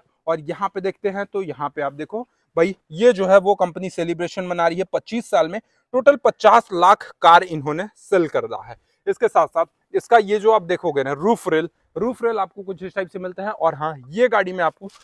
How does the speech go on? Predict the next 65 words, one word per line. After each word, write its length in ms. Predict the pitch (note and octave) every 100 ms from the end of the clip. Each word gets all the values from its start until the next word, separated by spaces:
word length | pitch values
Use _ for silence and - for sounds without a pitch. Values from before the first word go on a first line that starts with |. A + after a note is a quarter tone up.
| _ _
सनरूफ 460 | G#3 G3+ G#3+ B3 _ _ C#3+
नहीं 260 | F3 F3
मिलता 260 | E3+ C3 A#2+
है। 140 | A#2 G#2+ _ _
अगर 180 | D3+ G3
आप 160 | G#3+ - _ _ -
थोड़ा 200 | B3+ C4+
सा 160 | C4+ B3+
फियरलेस 540 | - G#3+ G#3 G#3 A3+ -
में 140 | G3+
टॉप 240 | - F3+ F#3
मॉडल 180 | G3+ G3+
पे 100 | F#3+
जाते 220 | F3+ G3
हो 60 | G3
तो 100 | F#3
आपको 240 | E3 F#3
वहाँ 180 | E3+ D#3+
पे 80 | E3+
सनरूफ 340 | D#3+ C#3+ F3
मिलता 240 | F#3 F3+ F#3+
है, 140 | A3+ - _ -
वहाँ 100 | F#3+
पे 100 | A3+
प्राइस 300 | G#3 F3+ F#3 G#3
भी 80 | G3
बढ़ेगा 320 | G#3 G#3 B3 _ _
और 120 | F#3
इस 80 | A3+ A3
गाड़ी 160 | A3
का 80 | A3+
थोड़ा 180 | - A3
सा 100 | G#3+
प्राइस 280 | - F#3+ D#3+
डाउन 180 | F3 F#3
होता 160 | F3
है, 60 | G#3
तो 100 | F3+
यहाँ 180 | D#3+ E3
पे 80 | D#3
बहुत 220 | C#3+ D#3+
सारे 140 | E3 D3+
फीचर्स 300 | D#3+ F3 -
नहीं 260 | C#3+ E3 G#3+
भी 100 | F3+
मिलते 260 | C3 -
हैं। 80 | A#2+ - _ _
क्या 120 | B3 A3+
कुछ 200 | C4 A#3+
नहीं 140 | A3+
मिलता 240 | A3 G#3+
है, 60 | G#3+
वही 180 | F3 G3+
तो 120 | G3+
मैं 120 | F#3+
आज 200 | F3+ D#3+
बात 240 | B2 C3+ -
करने 220 | F3+ G#3+
वाला 200 | F3+ D#3
हूँ। 160 | D3 C#3 _ _ -
तो 60 | G3+
सबसे 240 | G#3 A#3+
पहले 200 | G#3+ G#3+
तो 100 |
आप 100 | G#3+